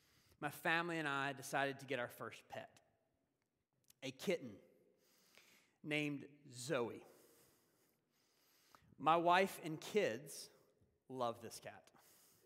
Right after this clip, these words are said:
They love this cat. But as a kitten, this cat is feisty, and she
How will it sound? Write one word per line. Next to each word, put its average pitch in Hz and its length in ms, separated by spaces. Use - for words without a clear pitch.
They 156 100
love 135 240
this 110 180
cat. - 220
But 196 160
as 240 220
a 311 40
kitten, 214 460
this 185 140
cat 190 320
is 147 80
feisty, 156 400
and 160 180
she 202 640